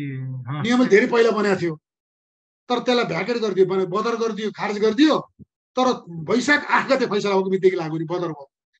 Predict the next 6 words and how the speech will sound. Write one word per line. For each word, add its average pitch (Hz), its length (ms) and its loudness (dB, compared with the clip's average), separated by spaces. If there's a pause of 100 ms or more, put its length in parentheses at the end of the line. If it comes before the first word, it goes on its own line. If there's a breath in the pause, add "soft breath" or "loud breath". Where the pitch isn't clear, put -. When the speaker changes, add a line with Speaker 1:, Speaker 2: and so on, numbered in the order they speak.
Speaker 2:
मिति 185 160 2
बनाइदियो, 123 340 -6
पहिलाकोलाई 185 520 0 (1500)
एज 196 180 0
इज 190 140 -4
मानिदियो। 104 400 -6